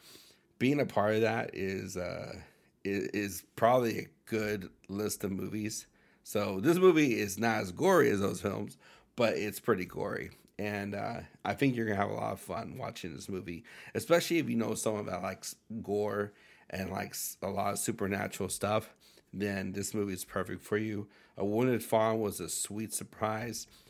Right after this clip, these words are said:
Uh, I've seen some movies that kinda fell flat, and, like, especially, <sighs> I would, I'm probably not gonna do a review video of it, but the movie Speak No Evil, I'm sorry. That movie was, like,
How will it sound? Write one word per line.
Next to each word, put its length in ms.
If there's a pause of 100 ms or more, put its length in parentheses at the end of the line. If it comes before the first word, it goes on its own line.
(360)
Uh, 340
I've 160
seen 220
some 180
movies 420
that 140
kinda 240
fell 280
flat, 480 (680)
and, 560 (100)
like, 280
especially, 1080 (300)
<sighs> 280
I 160
would, 260 (120)
I'm 140
probably 280
not 120
gonna 220
do 60
a 60
review 320
video 340
of 100
it, 200 (400)
but 300
the 100
movie 280
Speak 340
No 180
Evil, 380 (420)
I'm 220
sorry. 640 (460)
That 220
movie 300
was, 340
like, 320